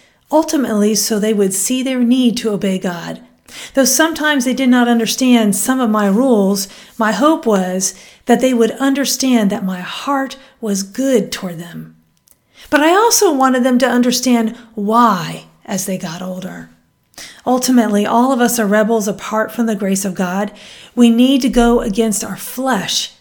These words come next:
but struggle to do so because we want what we want, right? Our way. Sometimes we learn things the hard way, and seeing the fruit of rebellion can curb our rebellion. But man,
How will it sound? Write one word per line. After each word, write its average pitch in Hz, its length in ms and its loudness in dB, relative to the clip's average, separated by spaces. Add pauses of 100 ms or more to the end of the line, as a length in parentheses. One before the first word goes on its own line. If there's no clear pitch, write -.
(480)
but 214 120 -2
struggle 277 420 0
to 247 80 2
do 277 260 2
so 254 220 0
because 226 340 -2
we 262 360 0
want 277 380 2
what 240 160 4
we 285 160 2
want, 269 420 2
right? 220 460 0 (180)
Our 311 300 8
way. 311 560 2 (420)
Sometimes 262 560 0
we 254 140 0
learn 247 280 2
things 240 280 2
the 240 80 -2
hard 196 300 -4
way, 185 360 -2
and 196 180 -2
seeing 240 340 2
the 190 100 -2
fruit 269 400 -6
of 214 140 -4
rebellion 226 600 0 (380)
can 202 260 -2
curb 196 480 -2 (460)
our 196 180 -6
rebellion. 175 640 -6 (320)
But 190 140 -6
man, 170 520 -2